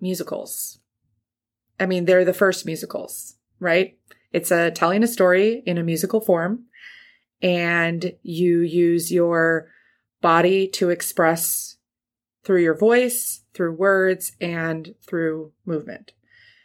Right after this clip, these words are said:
So, um, they're really not this, that different. Uh, the biggest difference is obviously a lot of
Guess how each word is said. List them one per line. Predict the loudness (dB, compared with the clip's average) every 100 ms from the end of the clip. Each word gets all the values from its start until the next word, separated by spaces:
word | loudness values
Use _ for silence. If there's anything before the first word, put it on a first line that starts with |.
| _ -10
So, | -2 2 4 4 2 -2 _ _ _ _ -4
um, | 2 2 2 -2 -2
they're | 0
really | 4 4 4 4
not | 2 2 -2
this, | -6 -8 -14 _ -2
that | 0 0 0
different. | -4 -4 -8 -8 -14 -16 -12 -6
Uh, | -2 0 0
the | 2
biggest | 2 0 0
difference | 0 0 -2
is | 0 2
obviously | 2 0 -2 -2 -2 -4 -2
a |
lot | 2 4 6 4
of | 2 -6